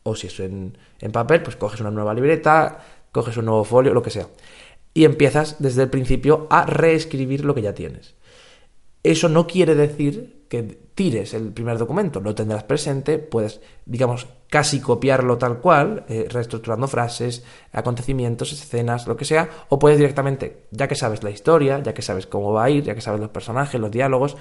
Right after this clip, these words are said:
pues puedes empezar de nuevo sin mirar o sin estar copiando esa primera versión, ese primer borrador. De forma que pues mejo-,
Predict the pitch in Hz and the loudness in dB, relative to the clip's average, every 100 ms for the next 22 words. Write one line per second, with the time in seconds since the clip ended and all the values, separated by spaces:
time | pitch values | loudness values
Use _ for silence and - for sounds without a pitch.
0 | - - 127 - 139 131 127 - - _ | -18 -8 -8 -2 2 2 2 -8 -20 _
1 | - 196 160 143 135 123 123 147 135 117 | 0 2 4 4 4 4 4 6 6 4
2 | - - - - 190 190 190 170 139 135 | -4 -12 -6 -2 0 2 2 0 2 4
3 | 135 139 - - - - - - 123 120 | 2 0 -6 -20 -20 -20 -14 -4 -2 -2
4 | 127 127 120 135 127 123 117 123 123 127 | -2 -2 -2 -2 0 0 0 0 2 0
5 | 123 - - _ _ _ _ - 147 147 | 0 -8 -20 _ _ _ _ -4 -2 0
6 | 120 117 107 101 104 127 107 110 110 107 | 0 2 2 0 -2 -2 -2 -2 -2 -2
7 | 104 104 101 85 - - - - _ _ | 0 0 -2 -4 -10 -16 -20 -20 _ _
8 | _ _ _ - 127 113 127 131 135 143 | _ _ _ -4 0 4 4 6 4 2
9 | 135 143 147 - - - - 131 123 - | 2 2 0 -10 -20 -20 -16 -14 -14 -16
10 | - 143 143 123 | -8 0 0 0